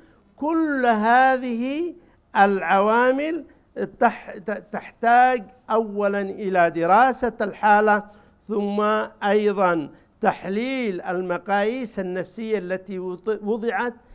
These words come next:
في جانب العوامل المتشابهة، ثم بعد ذلك بدء الجلسات النفسية،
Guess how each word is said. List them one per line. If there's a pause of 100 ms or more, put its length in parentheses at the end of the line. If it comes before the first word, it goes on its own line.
(300)
في
جانب
العوامل
المتشابهة، (420)
ثم
بعد
ذلك (280)
بدء
الجلسات
النفسية،